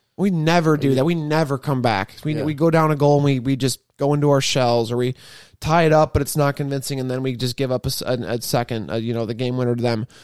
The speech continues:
Speaker 1: We never come from behind.
Speaker 2: 'Cause
Speaker 1: It
Speaker 2: it
Speaker 1: was so nice.
Speaker 2: The best teams are able to scrap the wins when the team maybe not,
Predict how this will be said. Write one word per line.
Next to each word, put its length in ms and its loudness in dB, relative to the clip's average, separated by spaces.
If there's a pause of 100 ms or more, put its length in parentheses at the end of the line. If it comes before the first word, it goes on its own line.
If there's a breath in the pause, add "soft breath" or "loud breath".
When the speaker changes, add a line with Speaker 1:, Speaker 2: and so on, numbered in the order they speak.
(200 loud breath)
Speaker 1:
We 120 -4
never 540 -2
come 220 -10
from 160 -10
behind. 300 -6
Speaker 2:
'Cause 100 2
Speaker 1:
It 40 4
Speaker 2:
it 60 0
Speaker 1:
was 120 -4
so 380 0
nice. 380 -2
Speaker 2:
The 180 2
best 240 4
teams 220 2
are 100 6
able 280 4
to 280 2 (200)
scrap 460 0
the 160 2
wins 340 0
when 340 -2 (580)
the 80 -6
team 180 2
maybe 240 4
not, 220 0